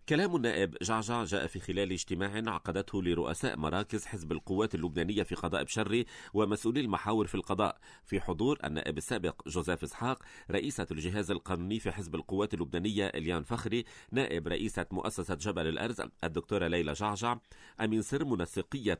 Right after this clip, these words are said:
قضاء بشري في حزب القوات روبير حتشيتي، المشرفة العامة على مهرجانات الأرز الدولية رولا عريضة،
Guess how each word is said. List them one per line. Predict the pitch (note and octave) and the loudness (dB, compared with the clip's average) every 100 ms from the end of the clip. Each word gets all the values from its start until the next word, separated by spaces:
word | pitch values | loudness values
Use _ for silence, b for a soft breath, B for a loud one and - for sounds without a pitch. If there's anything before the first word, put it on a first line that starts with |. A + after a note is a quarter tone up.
| - | 0
قضاء | F#2+ - | -2 -2
بشري | - G#2+ G2 | -4 -4 -2
في | - | -4
حزب | A2+ F2+ | -6 -4
القوات | F2+ - F#2+ G#2 A#2+ | -4 0 2 2 0
روبير | E2 E2 | 0 0
حتشيتي، | E2 F2 - A#2 - A#2 A2+ B B - | -2 -6 -4 -4 -2 -2 -2 B B -2
المشرفة | A2 A#2+ E3 G#2 F#2+ | 0 2 0 0 0
العامة | F2 D#2+ B2 | 0 0 -2
على | A2 F2 F2 - | -2 0 0 0
مهرجانات | F#2 F#2+ F2+ F#2+ C3 D3 | -2 0 -2 -2 -4 -2
الأرز | F#2+ G#2+ - | -4 -4 -4
الدولية | E2 E2+ F#2 G#2+ F2+ - | -2 0 0 2 0 2
رولا | F2 B2 A2 | 0 2 2
عريضة، | G2 G#2+ F2 D#2+ | 0 0 0 0